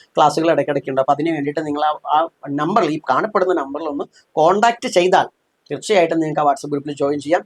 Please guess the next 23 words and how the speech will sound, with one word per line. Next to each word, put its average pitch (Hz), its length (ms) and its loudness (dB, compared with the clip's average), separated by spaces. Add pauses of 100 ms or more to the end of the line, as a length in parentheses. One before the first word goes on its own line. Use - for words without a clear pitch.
നമുക്ക് 135 280 -8
തുടർന്ന് 202 360 2
നമുക്ക് 143 260 -10
ദേവി 143 240 -2
ഉപാസന, 143 260 -2 (240)
ശ്രീവിദ്യാ 147 420 0
പാരം-, 143 340 0
ആ - 20 -2 (100)
പാരമ്പര്യ 147 420 -2
സമ്പ്രദായത്തിലേക്ക് 147 520 -4
നമുക്ക് 143 200 -8 (340)
കടന്നു 143 340 -2
പോകാം. 147 280 2
പ്രത്യേകിച്ച് 170 480 -4 (340)
ഈ 156 40 0 (100)
പറയപ്പെടുന്ന 147 540 0 (420)
ഇതിൻ്റെ 151 260 0 (180)
ഓ-, 147 140 -2 (140)
ഈ - 20 -2 (200)
പ്രഥമ 165 240 -2 (100)
ക്ലാസ്സിന് 156 420 0 (340)
ഫീസില്ല, 147 420 -4 (120)
സൗജന്യമാണ് 160 720 -2